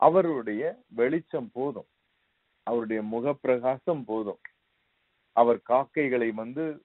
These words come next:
கூட்டிட்டு வந்து அவருடைய பிள்ளைங்களுக்கு அவர் போஷிக்க முடியும். அத மாதிரிதான் அவர் செஞ்சிட்டு இருக்காரு யுக யுகமாய்.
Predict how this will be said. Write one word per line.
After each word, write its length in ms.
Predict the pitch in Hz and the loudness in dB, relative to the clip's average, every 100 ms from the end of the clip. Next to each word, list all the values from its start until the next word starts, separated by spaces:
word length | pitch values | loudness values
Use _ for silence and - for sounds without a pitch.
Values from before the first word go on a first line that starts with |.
| _ _ _ _ | _ _ _ _
கூட்டிட்டு 380 | 143 143 131 113 | -4 -2 -4 -6
வந்து 240 | 110 117 151 | -6 2 6
அவருடைய 380 | 156 113 98 95 | 6 4 0 -4
பிள்ளைங்களுக்கு 640 | - 123 127 123 110 101 135 | -2 0 0 0 -2 -2 2
அவர் 240 | 120 95 87 | 4 2 0
போஷிக்க 500 | 101 123 - 117 107 | -2 -2 -2 -6 -4
முடியும். 420 | 101 104 127 117 - _ _ _ _ _ _ _ _ _ - | -2 0 0 0 -4 _ _ _ _ _ _ _ _ _ 4
அத 120 | 123 | 6
மாதிரிதான் 400 | 160 170 170 202 | 8 8 6 2
அவர் 140 | 185 156 | 2 -2
செஞ்சிட்டு 420 | - 170 190 156 | -6 -6 -8 -8
இருக்காரு 340 | 143 117 104 95 | -8 0 0 2
யுக 300 | 101 104 123 | -4 0 2
யுகமாய். 600 | 120 113 120 123 131 | 2 0 -2 -2 -4